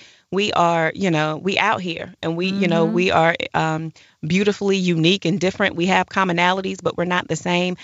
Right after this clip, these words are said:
Speaker 1: And as a Black girl, I know that. As a Black
Speaker 2: Yeah.
Speaker 1: girl who knows Black girls who, you know,
Speaker 2: <laughs>
Speaker 1: run the gamut of ratchet to, you know, bougie.
Speaker 2: <laughs>
Speaker 1: But at the same time, I know that there are people watching that don't know that.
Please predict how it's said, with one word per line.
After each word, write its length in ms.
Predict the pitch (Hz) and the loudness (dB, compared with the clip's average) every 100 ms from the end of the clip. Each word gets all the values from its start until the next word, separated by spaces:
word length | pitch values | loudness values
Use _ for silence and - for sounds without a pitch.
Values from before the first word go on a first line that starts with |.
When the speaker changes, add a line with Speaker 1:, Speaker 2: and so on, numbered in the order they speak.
| - | -6
Speaker 1:
And 180 | - - | -4 0
as 140 | 180 170 | 0 0
a 80 | |
Black 260 | 147 180 180 | 0 2 2
girl, 220 | 180 180 | 2 2
I 80 | 170 | 2
know 240 | 151 156 | 2 2
that. 320 | 180 185 190 - | 2 0 0 -2
As 140 | 170 | -4
a 60 | 165 | -2
Black 220 | 160 175 | 0 0
Speaker 2:
Yeah. 60 | 160 | 2
Speaker 1:
girl 140 | 175 | 0
who 160 | 170 185 | 0 0
knows 320 | 170 180 175 | 2 2 0
Black 280 | 160 175 - | 0 0 2
girls 340 | 175 170 165 | 2 2 0
who, 260 | 190 175 170 - - _ - | -2 -4 -6 -14 -20 _ -4
you 180 | 226 190 | 0 2
know, 280 | 175 160 160 | 2 2 0
Speaker 2:
<laughs> 80 | 160 | 0
Speaker 1:
run 260 | 180 196 | 2 4
the 60 | 185 | 2
gamut 340 | 180 180 190 | 2 2 2
of 180 | 170 151 | 0 0
ratchet 540 | 170 185 - 190 185 _ - | 2 2 0 -2 -4 _ -2
to, 240 | 156 151 - | -2 -2 -6
you 140 | 185 165 | -2 0
know, 300 | 151 151 151 _ _ _ _ _ _ _ _ - | 2 0 -4 _ _ _ _ _ _ _ _ -12
bougie. 580 | 170 196 202 190 202 233 _ - | 2 2 4 0 -2 -6 _ -6
Speaker 2:
<laughs> 100 | 214 - - | -6 -6 -12
Speaker 1:
But 560 | 185 214 196 - - - _ _ _ - | 0 4 4 0 -6 -10 _ _ _ 0
at 140 | 220 - | 0 2
the 60 | |
same 280 | 196 190 180 | 0 0 0
time, 520 | 190 240 269 208 202 - | 0 0 0 0 -2 -2
I 80 | 190 | 0
know 180 | 196 190 | 2 0
that 100 | - | 0
there 100 | 185 | -2
are 40 | |
people 260 | 175 185 175 | 0 -2 2
watching 340 | 190 202 180 | 2 2 0
that 160 | 170 - | 0 0
don't 260 | 170 240 190 | -2 -2 0
know 180 | 156 | 0
that. 480 | 143 143 - - - | 0 -4 -4 -10 -18